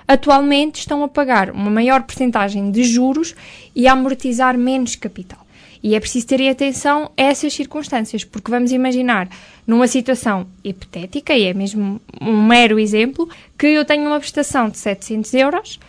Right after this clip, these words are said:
eu vou baixar a prestação, vamos supor, para quinhentos euros, e dessa prestação de setecentos euros eu pagava quinhentos euros de juro e amortizava duzentos. Ao diminuir a prestação para quinhentos, ah, eu se calhar só vou estar a, a pagar juros e não vou estar a amortizar capital.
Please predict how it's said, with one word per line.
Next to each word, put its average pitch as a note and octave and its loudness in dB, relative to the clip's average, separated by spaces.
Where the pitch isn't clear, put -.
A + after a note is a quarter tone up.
eu A3+ 4
vou B3+ 4
baixar C4 4
a A#3 -2
prestação, A#3 -2
vamos G3 -6
supor, G#3+ -4
para G#3+ 2
quinhentos G#3 -4
euros, B3 -4
e B3 2
dessa C#4+ 4
prestação C#4+ -2
de A3 0
setecentos B3 -2
euros D4 2
eu C#4+ 0
pagava G#3 -2
quinhentos A3 -2
euros A#3 0
de G3 -6
juro B3+ 0
e C4+ 0
amortizava A#3+ 0
duzentos. F#3+ -8
Ao C#4 6
diminuir D4 4
a A#3+ 4
prestação A#3 -2
para B3 0
quinhentos, G#3+ -2
ah, C4 6
eu C#4+ 2
se - -6
calhar C#4+ 4
só C#4+ -2
vou C#4 -2
estar C#4+ 0
a, C#4+ 2
a C4 -2
pagar C#4 2
juros B3+ 0
e A3+ 0
não G#3+ 0
vou G#3+ -4
estar G#3+ -4
a A3 0
amortizar A#3 0
capital. A#3+ -6